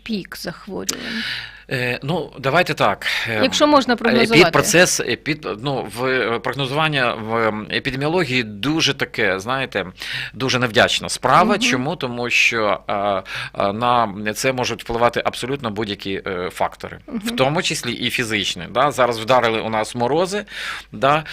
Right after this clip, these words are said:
Speaker 2: А, ми не знаємо, е, чи це буде, е, благо для, е, епідпроцесу, чи навпаки ні.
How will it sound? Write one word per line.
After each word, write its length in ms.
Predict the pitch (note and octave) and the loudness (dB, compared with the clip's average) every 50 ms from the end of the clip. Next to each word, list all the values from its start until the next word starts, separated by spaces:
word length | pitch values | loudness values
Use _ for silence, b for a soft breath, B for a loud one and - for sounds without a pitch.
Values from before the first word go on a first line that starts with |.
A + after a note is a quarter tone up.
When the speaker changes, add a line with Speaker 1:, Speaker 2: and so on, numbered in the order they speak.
| B B B B - | B B B B 2
Speaker 2:
А, 280 | G#2+ A#2 A2+ A2+ A#2 | 4 6 8 6 6
ми 360 | A2+ A#2 B2+ C#3+ D#3 C#3+ D3 | 4 2 0 -2 0 -2 -2
не 220 | B2 A2+ B2+ C3 B2+ | -4 -4 -4 -4 -4
знаємо, 800 | G#2+ G#2 A#2 B2+ C#3 D3 C#3+ C#3+ C3+ C3 B2+ B2+ B2 A#2+ A2+ - - - A2+ | -4 -2 0 2 2 2 2 0 -2 -2 0 2 2 2 0 -4 -8 -6 -2
е, 240 | A2+ A2+ A2 A2 | 0 2 2 2
чи 140 | G#2+ - - | 2 0 0
це 200 | - - - C3+ | 0 0 0 0
буде, 680 | C3 A#2+ A2+ A#2+ C#3 C3+ A2+ G#2+ B2 B2 A#2+ A#2 A2 - - | 0 -2 -4 -4 -4 -4 0 2 4 6 6 6 6 4 4
е, 340 | A2 G#2+ G#2+ A2 G#2+ G#2+ | 2 2 4 2 2 0
благо 480 | - A2+ G#2+ B2 C#3 D3 D3+ D3 D#3 D#3+ | -2 -2 2 6 8 8 8 6 2 -2
для, 360 | D3+ - D3 D#3+ D#3+ E3 D#3+ D#3+ - - | -4 0 0 2 2 2 0 -4 -6 -4
е, 40 | C#3+ D3 C#3+ - - | -4 -4 -2 -2 -2
епідпроцесу, 720 | D3+ D3+ D3+ - - D3 C#3+ - D3 C#3+ C3+ - C3+ B2 | -2 -2 -2 0 0 -2 0 0 0 -2 0 -2 -4 -4
чи 200 | - - - B2 | -2 -2 -2 -2
навпаки 500 | A#2+ A#2+ A#2 - - A#2 - - C3+ B2+ | -2 -4 -4 -4 -4 -6 -4 -4 -6 -6
ні. 320 | A#2+ A#2 A2 G2+ E2+ - | -4 -4 -4 -4 -4 -6